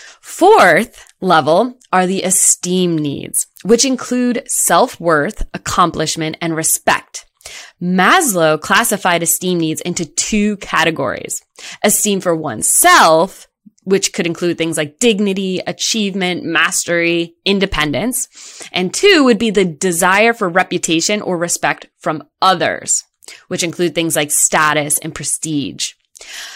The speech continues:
Maslow indicated that the need for respect or reputation is most important for children and adolescents and precedes real self-esteem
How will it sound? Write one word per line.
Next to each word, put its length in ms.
Maslow 520
indicated 560
that 140
the 60
need 400
for 160
respect 640
or 100
reputation 720
is 160
most 380
important 420
for 100
children 840
and 240
adolescents 960
and 100
precedes 680
real 600
self-esteem 1120